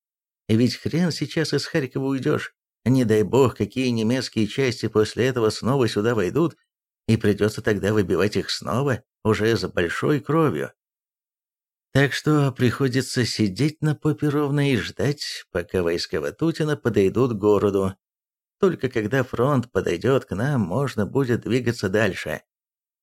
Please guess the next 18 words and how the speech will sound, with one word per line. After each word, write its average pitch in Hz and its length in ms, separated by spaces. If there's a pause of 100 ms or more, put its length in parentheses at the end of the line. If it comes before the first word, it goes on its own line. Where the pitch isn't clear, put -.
(120)
Правда, 104 320
тогда 92 340
уже 104 220
придётся 104 480
задержаться 98 920
на 92 200
пополнение 101 720
припасов. - 600 (640)
Мы 127 180
хоть 143 240
и 139 60
прихватили 120 640
с - 80
собой 110 260
достаточно 98 800
топлива 127 520
и 127 100
боеприпасов, 117 800